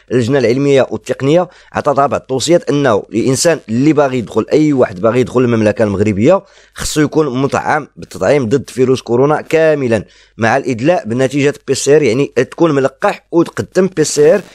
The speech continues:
ما يفوتش ثمانية وأربعين ساعه. اش تتعني لهم هاد الناس؟ آه، مطعم تطعيم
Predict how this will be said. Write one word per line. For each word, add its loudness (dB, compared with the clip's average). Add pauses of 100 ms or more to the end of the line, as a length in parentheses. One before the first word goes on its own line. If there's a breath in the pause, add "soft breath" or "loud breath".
(160 loud breath)
ما 0
يفوتش -2
ثمانية 0
وأربعين 0
ساعه. -2 (380 loud breath)
اش -2
تتعني 0
لهم 2
هاد 0
الناس؟ -2 (220)
آه، 4
مطعم 0
تطعيم -2